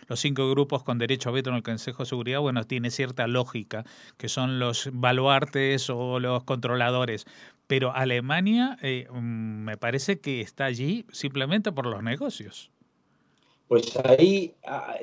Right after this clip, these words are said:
Speaker 2: desde luego no es difícil hacer ese análisis que, que, que, que tú has hecho ahora mismo, ¿no? No se le escapa a nadie que dos de las principales compañías que están par-, que van a participar o que tienen contratos con Irán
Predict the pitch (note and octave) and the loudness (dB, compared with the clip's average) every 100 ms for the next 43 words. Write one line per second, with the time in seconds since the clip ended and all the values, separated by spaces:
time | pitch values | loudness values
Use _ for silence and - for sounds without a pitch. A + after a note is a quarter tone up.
0 | C3 B2+ C3+ C3+ C#3+ E3+ F3 E3 E3+ D#3 | -4 4 6 8 10 10 10 10 8 6
1 | C#3+ - F3+ - B2+ A#2 A2 C#3 C#3 C3+ | 0 0 0 2 2 2 4 2 2 2
2 | B2 D3+ E3+ C#3 A#2 - A#2 A2+ - A#2 | 4 6 4 2 -6 0 2 2 2 0
3 | A2 A#2+ A#2 A#2 B2 A#2 D3 C3+ F3+ G3+ | 2 4 4 4 2 4 8 8 8 6
4 | A#2+ G#2+ G2+ F2+ E2 E2 F#2 G#3 - _ | 6 6 4 -2 -8 -10 -6 -6 -8 _
5 | _ _ _ A2 B2+ A#2+ C3 B2+ - C3+ | _ _ _ 2 4 4 6 6 8 6
6 | C3+ C#3 C#3+ D#3 D3 E3 - C3 C3 D#3+ | 6 4 4 2 4 2 4 4 4 4
7 | - - - G#2+ D3+ D#3 - A2 G2 - | -4 -20 -20 6 10 10 8 0 0 0
8 | G2 - - B2 B2 - B2 A#2+ A#2 D3+ | -8 -4 2 4 4 2 0 4 4 4
9 | D#3+ F#2+ - - - _ - D3 D3 G#2 | 2 0 -4 -14 -20 _ 2 10 10 8
10 | - - - - B2+ B2 A#2+ A#2 B2 - | 2 -12 -10 0 2 4 4 4 4 0
11 | G#2+ - - B2 F3 G3+ C3+ A#2 A#2 - | -6 -6 0 4 6 4 2 0 0 -2
12 | G#2+ - D3+ A#2+ - - D#3+ E3+ B2+ A#2 | -8 6 8 8 4 0 2 2 4 4
13 | A2+ C#3+ D#3 F#2+ - - G2 F#2+ C3+ C#3 | 8 8 8 0 -8 -6 -4 4 6 6
14 | A2+ E2+ | 2 -2